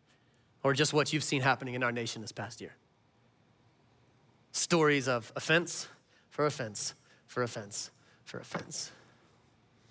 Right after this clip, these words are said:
Because this is what we do. We build fences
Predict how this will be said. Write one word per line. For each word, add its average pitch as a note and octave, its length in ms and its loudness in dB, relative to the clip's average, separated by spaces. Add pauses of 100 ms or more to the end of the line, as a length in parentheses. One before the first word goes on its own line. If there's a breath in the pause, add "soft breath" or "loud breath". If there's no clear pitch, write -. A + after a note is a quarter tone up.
(400 loud breath)
Because G3+ 220 6
this A#3 140 8
is A#3+ 100 6
what A#3+ 140 10
we G3+ 100 2
do. D#3+ 300 2 (1080)
We A3 140 8
build G#3 320 8
fences F#3+ 880 2